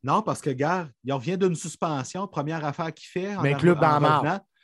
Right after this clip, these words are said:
Speaker 1: Il met le club dans le trouble avec son, sa, sa punition qui a amené à un autre but en
Speaker 2: Exact.
Speaker 1: avantage numérique. Fait que, euh,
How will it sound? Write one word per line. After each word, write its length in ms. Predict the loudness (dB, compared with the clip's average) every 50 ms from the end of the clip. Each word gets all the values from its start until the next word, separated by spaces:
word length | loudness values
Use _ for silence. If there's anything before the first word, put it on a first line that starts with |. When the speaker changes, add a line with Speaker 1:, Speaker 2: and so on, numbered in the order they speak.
| _ _
Speaker 1:
Il 60 | -6 -4
met 80 | -2
le 60 | -2
club 240 | -2 -2 -4 -4 -2
dans 100 | -2 -4
le 80 | -4 -4
trouble 280 | -6 -6 -6 -4 -4
avec 180 | -4 -4 -4 -4
son, 380 | -4 -4 -4 -4 -4 -4 -6 -6
sa, 220 | -4 -4 -4 -4
sa 140 | -4 -6 -8
punition 580 | -6 -6 -6 -6 -8 -6 -6 -4 -4 -4 -4
qui 120 | -6 -6 -4
a 60 | -4
amené 240 | -4 -4 -4 -4 -4
à 80 | -4
un 240 | -4 -4 -4 -4 -2
autre 340 | -2 0 0 0 0 0 -2
but 300 | -4 -6 -4 -4 -2 -2
en 80 | -4 -4
Speaker 2:
Exact. 240 | -4 -4 0 2 4
Speaker 1:
avantage 400 | 4 4 4 2 0 -4 -10 -12 -12
numérique. 380 | -12 -10 -10 -12 -12 -16 -20 _ _ _ _ _ -20 -20 _ _ _ _ _ -8
Fait 120 | -8 -6
que, 140 | -6 -4 -4
euh, 440 | -4 -4 -4 -4 -4 -4 -6 -6 -8